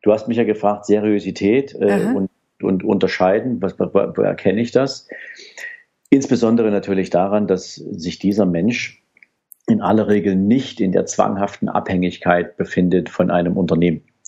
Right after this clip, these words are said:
Speaker 1: Ja, also sicherlich ist das jetzt nicht unbedingt das, was ein Bankberater hören möchte, aber der sitzt natürlich für einen Arbeitgeber da. Der wird von dem bezahlt und hat dessen Produkte zu verkaufen und du kennst das Spiel.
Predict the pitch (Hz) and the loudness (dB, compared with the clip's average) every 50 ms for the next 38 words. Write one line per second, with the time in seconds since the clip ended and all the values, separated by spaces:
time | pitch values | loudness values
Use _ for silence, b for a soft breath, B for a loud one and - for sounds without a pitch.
0 | B B B B B B B B B B B B - 90 92 104 107 113 - 90 | B B B B B B B B B B B B 0 2 4 4 2 2 0 0
1 | 87 92 90 90 - - - _ _ _ _ _ _ _ _ _ _ _ _ - | 2 2 2 2 0 -4 -10 _ _ _ _ _ _ _ _ _ _ _ _ -20
2 | - - - - 104 107 117 104 104 98 92 104 95 - 101 98 - - 95 92 | -20 -4 0 2 2 4 4 2 0 0 0 -2 0 2 0 0 2 0 0 0
3 | 104 104 120 113 98 98 95 87 92 92 92 98 98 - 101 95 - 95 87 78 | 0 0 0 0 0 0 0 0 0 0 0 -2 0 0 -2 -2 -2 -2 0 0
4 | 92 98 - - - - 95 101 101 110 98 101 107 104 107 110 113 113 - 139 | 0 -2 0 0 0 2 2 2 2 2 2 2 2 2 2 0 0 0 0 -2
5 | 143 151 151 b b b b b b b b - 101 98 98 107 104 104 - - | -2 -2 -6 b b b b b b b b 0 2 2 2 2 0 0 -2 -6
6 | - 120 92 85 - 101 98 110 101 104 98 - - - 104 98 - - 104 98 | -10 -12 -8 -2 0 0 0 0 -2 -4 -6 -6 -4 -2 -2 0 2 2 2 2
7 | 101 101 - 104 98 101 101 104 101 90 92 - - - - - - 90 87 - | 2 0 -2 -2 -2 0 0 0 0 -2 -2 -4 -4 -4 -2 0 0 -2 -2 -6
8 | - - - 90 90 92 - - 95 85 95 92 87 87 90 - - 104 113 131 | -2 0 2 2 2 0 0 0 0 2 2 2 2 0 -2 0 2 2 2 2
9 | 147 147 - - - 90 87 - 92 85 - 92 92 - - 117 117 120 - 120 | 0 -4 -6 -4 -2 -2 -2 -2 -2 -2 -2 -2 -2 0 0 0 0 0 -2 -4
10 | - - - - 110 - 107 110 127 127 127 123 104 98 92 - - - 101 98 | -4 -2 0 0 0 2 2 0 0 0 -2 -2 -2 -2 -2 -4 -2 -2 -2 -2
11 | 101 - - 98 - - - 104 107 110 110 110 113 - | 0 0 -2 -2 -4 -2 0 2 4 4 2 0 -2 -6